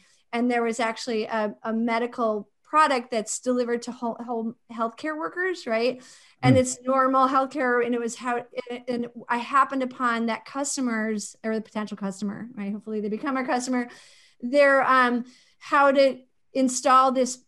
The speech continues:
Speaker 1: health product, um, during covid, because we were, they
Speaker 2: Mm-hmm.
Speaker 1: were interacting intimately with the customer. So they're explaining specifically,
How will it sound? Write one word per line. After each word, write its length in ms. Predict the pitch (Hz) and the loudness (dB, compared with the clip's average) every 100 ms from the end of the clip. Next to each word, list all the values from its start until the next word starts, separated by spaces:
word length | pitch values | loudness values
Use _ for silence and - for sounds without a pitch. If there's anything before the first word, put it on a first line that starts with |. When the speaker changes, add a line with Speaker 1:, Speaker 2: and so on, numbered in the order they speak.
| - | -6
Speaker 1:
health 280 | 247 254 254 | 0 2 0
product, 500 | - 214 208 208 - - | 0 0 0 -2 -8 -8
um, 380 | 226 214 208 202 _ _ _ _ 226 | -2 0 0 -2 _ _ _ _ -4
during 360 | 220 262 240 240 | 2 4 4 0
covid, 500 | - 262 226 190 - 233 | 2 2 2 -2 -4 -10
because 340 | 247 294 254 | -6 -4 -2
we 100 | 262 | -2
were, 180 | 247 233 | 2 2
they 100 | 247 | 4
Speaker 2:
Mm-hmm. 60 | |
Speaker 1:
were 140 | 233 240 | 2 0
interacting 580 | 254 247 247 247 247 233 | 0 2 0 0 -4 -2
intimately 480 | 254 254 - 240 | 0 0 0 -2
with 120 | 226 214 | -2 -4
the 60 | |
customer. 420 | 233 311 330 262 | -6 -4 -4 -4
So 160 | 233 247 | -6 -6
they're 140 | 226 | -6
explaining 540 | 220 - - 254 254 240 | -8 -10 -4 -2 0 -2
specifically, 960 | - 262 247 330 330 285 254 226 214 | -4 -8 -4 -4 -4 -2 0 0 -2